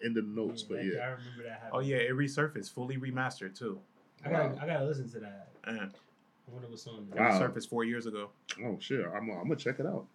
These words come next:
Speaker 3: I'll check it out.
Speaker 1: But
Speaker 3: Yeah.
Speaker 1: um, yeah, you know, like, I, like, I,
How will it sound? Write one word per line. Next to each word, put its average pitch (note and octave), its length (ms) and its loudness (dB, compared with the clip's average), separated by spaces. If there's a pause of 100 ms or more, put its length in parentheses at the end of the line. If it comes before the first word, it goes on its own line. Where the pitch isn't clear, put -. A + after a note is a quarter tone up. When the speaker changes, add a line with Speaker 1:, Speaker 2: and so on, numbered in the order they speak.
(260)
Speaker 3:
I'll D#3 120 -2
check E3 180 -4
it G2 100 2
out. F#2+ 220 -2 (760)
Speaker 1:
But B2+ 140 12
Speaker 3:
Yeah. A#2 160 12
Speaker 1:
um, A2 200 6 (360)
yeah, G#3 280 12
you G3 280 6
know, E3+ 200 10
like, D#3+ 220 8
I, D#3 100 4
like, D3 360 10 (420)
I, E3 540 12